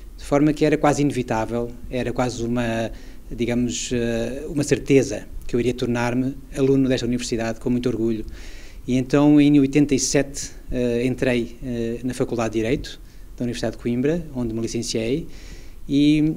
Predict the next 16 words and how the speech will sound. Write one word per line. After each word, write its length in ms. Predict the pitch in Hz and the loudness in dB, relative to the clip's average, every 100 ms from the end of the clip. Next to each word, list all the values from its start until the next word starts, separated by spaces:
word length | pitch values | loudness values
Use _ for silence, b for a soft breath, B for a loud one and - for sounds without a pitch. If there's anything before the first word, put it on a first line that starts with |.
| - | -2
e 140 | 165 | -6
depois 600 | 143 - 165 165 165 - | -6 2 6 8 6 2
carreguei 360 | - 151 139 151 | 2 2 4 2
comigo 520 | 143 143 151 147 143 | 4 6 6 4 -2
para 240 | 139 135 139 | 0 2 2
sempre 600 | - 143 147 151 147 135 | 4 4 4 4 4 4
esta 240 | 135 143 | 4 4
herança, 560 | 139 131 127 - 110 107 - B B B - | 6 4 0 -2 -4 -6 -12 B B B 0
esta 640 | 131 - - 123 123 123 | 0 0 0 2 2 2
ideia 420 | 123 131 135 131 | 0 2 4 4
de 80 | 131 | 2
ser 280 | - 131 120 | 2 2 4
daqui. 480 | 127 117 127 120 120 - B B B B B - | 2 0 -2 -4 -6 -10 B B B B B -2
Eu 140 | 147 | 0
acho 280 | 175 175 165 | 2 0 -2
que 920 | 165 165 160 160 160 156 - - - | 2 4 6 4 4 2 0 -6 -10